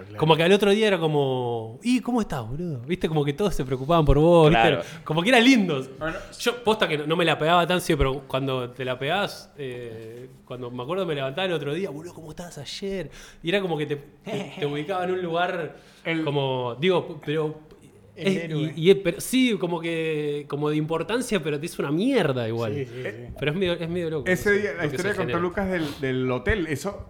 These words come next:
Speaker 4: yo no me acuerdo, es que me contaron y además yo hice como un poco, es que fueron como cinco días, fue un congreso de la universidad en, en una isla, en, en la isla de Margarita.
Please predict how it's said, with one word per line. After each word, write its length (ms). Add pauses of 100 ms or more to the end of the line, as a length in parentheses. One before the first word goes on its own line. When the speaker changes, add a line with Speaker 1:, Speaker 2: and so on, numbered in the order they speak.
Speaker 4:
yo 100
no 80
me 60
acuerdo, 440
es 140
que 120
me 260 (100)
contaron 460
y 60
además 180
yo 60
hice 120
como 140
un 160 (240)
poco, 260
es 80
que 100
fueron 240
como 200
cinco 320
días, 180
fue 140
un 60 (160)
congreso 500
de 60
la 80
universidad 480
en, 220
en 120
una 220
isla, 340
en, 280
en 60
la 60
isla 140
de 40
Margarita. 480